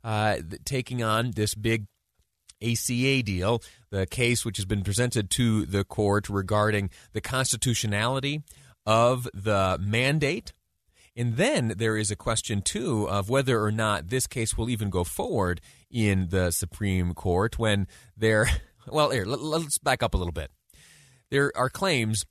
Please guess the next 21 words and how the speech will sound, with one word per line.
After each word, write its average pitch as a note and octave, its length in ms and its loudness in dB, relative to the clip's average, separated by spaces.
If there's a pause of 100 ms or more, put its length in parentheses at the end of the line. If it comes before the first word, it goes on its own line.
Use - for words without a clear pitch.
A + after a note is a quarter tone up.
(260)
that, G#2 520 0
number G#2+ 260 0
one, G2+ 520 2 (200)
the G#2+ 300 -2
Affordable B2 440 -2
Care G#2 340 0
Act F2+ 200 0
as G2 160 -2
it F#2 60 -6
stands G#2+ 420 -2
currently F#2 500 -2
is F#2 160 -2
unconstitutional. F#2+ 1080 -4 (320)
That D3+ 260 2
claim D#3 280 0
has G#2+ 100 0
been G#2+ 160 0
made A2 260 0
for F#2+ 380 -2
some F#2+ 380 0
time. F2+ 440 -8